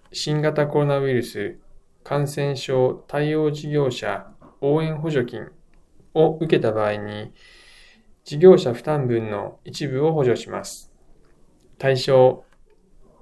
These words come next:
市内に事業所を有する小規模事業者、国等の持続化補助金の交付決定を受けた事業者。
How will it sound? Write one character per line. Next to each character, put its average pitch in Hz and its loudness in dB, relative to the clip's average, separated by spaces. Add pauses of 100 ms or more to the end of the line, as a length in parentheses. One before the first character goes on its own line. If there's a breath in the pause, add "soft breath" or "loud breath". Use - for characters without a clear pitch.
(160)
市 - -2
内 165 6
に 117 0
事 117 0
業 131 4
所 127 0
を 110 2
有 110 -4
す 107 -12
る 101 -10
小 147 0
規 147 -6
模 147 0
事 127 -4
業 123 0
者、 101 -8 (1300 soft breath)
国 156 2
等 175 8
の 110 -4 (140)
持 135 -14
続 147 -4
化 151 -6
補 156 -4
助 147 -2
金 110 -12
の 101 -14 (100)
交 156 -2
付 151 -12
決 156 -4
定 127 0
を 127 2
受 127 -4
け 123 -4
た 170 -2
事 143 -6
業 110 -2
者。 - -12